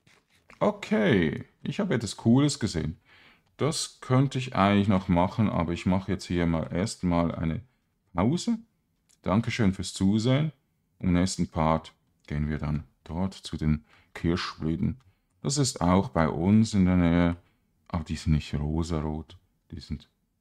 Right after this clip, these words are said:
grün. Aber rot oder, ja, rot-gelbe und sch-, braune und schwarze Kirschen haben wir bei uns in der Region, wo ich herkomme. Aus einer anderen Dimension. <laughs>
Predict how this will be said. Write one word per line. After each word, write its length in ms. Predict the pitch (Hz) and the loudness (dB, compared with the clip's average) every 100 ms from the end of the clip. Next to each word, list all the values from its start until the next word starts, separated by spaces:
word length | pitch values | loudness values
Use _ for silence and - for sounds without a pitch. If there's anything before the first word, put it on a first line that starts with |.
| _ | _
grün. 460 | - 87 78 65 65 _ _ _ _ _ _ _ _ _ | -12 -6 -4 -6 -10 _ _ _ _ _ _ _ _ _
Aber 240 | 80 76 73 | -8 -8 -6
rot 480 | 73 76 - - - | -6 -8 -10 -16 -14
oder, 280 | - 71 76 _ _ _ _ _ _ _ _ _ _ - | -12 -14 -14 _ _ _ _ _ _ _ _ _ _ -8
ja, 100 | 71 | -6
rot-gelbe 1000 | 71 76 82 - 80 85 85 85 78 76 | -4 -2 -2 -2 0 2 2 0 0 0
und 200 | 76 - | -2 -6
sch-, 140 | - _ - | -14 _ -8
braune 380 | 78 73 82 78 | -4 0 0 0
und 180 | 76 78 | -2 -4
schwarze 560 | - 73 82 80 - | -8 -6 -6 -6 -14
Kirschen 500 | - 82 82 - 90 - _ _ | -14 -10 -10 -12 -16 -20 _ _
haben 240 | 78 76 78 | -8 -6 -6
wir 160 | 78 - _ _ _ _ _ - | -8 -12 _ _ _ _ _ -12
bei 100 | 78 | -6
uns 280 | 76 78 - | -4 -4 -6
in 80 | 78 | -8
der 120 | 76 | -6
Region, 400 | 78 78 78 76 | -8 -8 -8 -8
wo 60 | |
ich 160 | 76 - | -10 -8
herkomme. 500 | 76 76 - 78 78 - _ _ _ _ _ _ _ _ _ | -8 -8 -6 -4 -4 -8 _ _ _ _ _ _ _ _ _
Aus 120 | - - | -18 -10
einer 220 | 76 - | -8 -6
anderen 440 | 78 78 73 73 | -8 -8 -8 -10
Dimension. 1600 | - 80 73 73 - - 82 95 95 78 80 123 113 110 104 95 | -8 -8 -6 -8 -12 -10 -8 -6 -6 -8 -6 -6 -4 -4 -6 -8
<laughs> 60 | 90 | -12